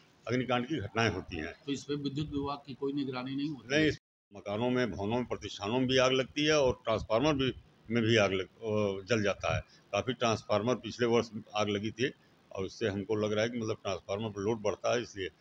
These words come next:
Speaker 1: लोगों से अपील की जाती है कि थोड़ा सा अपने इलेक्ट्रिक सर्किट को सही करा लें, सेफ्टी ऑडिट करा के और ज़्यादा लोड न रखें, नहीं तो उनको भी नुकसान होगा, जनहित को काफ़ी नुकसान होगा।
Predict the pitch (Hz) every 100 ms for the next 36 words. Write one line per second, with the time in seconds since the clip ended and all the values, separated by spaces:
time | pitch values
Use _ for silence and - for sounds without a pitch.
0 | _ _ 104 113 113 110 - 143 135 113
1 | 107 110 117 127 131 104 117 110 113 107
2 | 117 110 104 120 110 - 104 - 120 120
3 | 110 107 143 110 98 92 143 - - -
4 | - 110 127 110 104 123 - 104 98 120
5 | 151 110 95 104 113 98 120 123 104 95
6 | 80 - 85 - - _ _ 101 107 113
7 | 117 - 95 120 117 110 98 113 123 123
8 | 147 139 98 101 110 - - 98 - 104
9 | - - 101 95 - 95 87 92